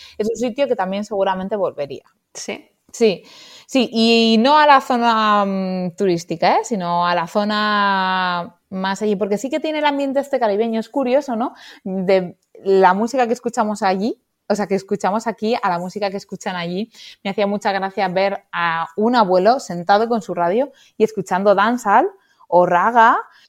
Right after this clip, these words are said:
Speaker 1: eh, en vez de, es la música, ¿sabes? Y cómo se escucha esa música por la calle y cómo
Speaker 2: Hmm.
Speaker 1: hay ese ambiente de bailar y eso me gustó mucho de Belice.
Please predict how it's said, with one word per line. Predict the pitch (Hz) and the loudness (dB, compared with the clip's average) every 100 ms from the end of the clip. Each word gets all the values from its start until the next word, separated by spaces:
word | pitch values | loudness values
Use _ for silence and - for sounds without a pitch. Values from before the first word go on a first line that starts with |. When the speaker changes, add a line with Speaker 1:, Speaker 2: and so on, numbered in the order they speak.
| - | -4
Speaker 1:
eh, | 185 202 | 2 4
en | 196 185 | 2 2
vez | 180 | 2
de, | 202 214 - _ - | 4 2 0 _ -8
es | 208 | 0
la | 214 | 2
música, | 202 262 240 214 - | 2 0 2 2 2
¿sabes? | 190 202 254 - | 0 0 0 -2
Y | 220 | -4
cómo | 202 208 233 220 - _ _ | 0 4 4 4 -4 _ _
se | - | -6
escucha | 185 - 262 240 | -6 -4 -6 -4
esa | 196 202 | -4 -4
música | 196 202 196 180 170 | -4 -4 -4 -4 -4
por | 180 | -4
la | 160 151 | -6 -2
calle | 196 254 220 202 202 | 4 4 4 0 0
y | 196 | -4
cómo | 190 - 185 185 185 185 180 | -6 -8 -4 -2 0 0 0
Speaker 2:
Hmm. | |
Speaker 1:
hay | 180 | 0
ese | 180 185 | -4 -6
ambiente | 175 180 180 175 180 | -8 -6 -6 -6 -10
de | 175 | -10
bailar | 175 175 170 214 226 208 196 | -8 -4 0 0 0 -2 -2
y | 190 185 185 185 - - - - _ - | -4 -4 -4 -6 -10 -16 -20 -20 _ -10
eso | 208 277 | -8 -6
me | 220 | -6
gustó | 180 170 - 165 | -6 -6 -6 -6
mucho | 160 - | -6 -12
de | - 156 | -12 -12
Belice. | 151 - - | -12 -14 -20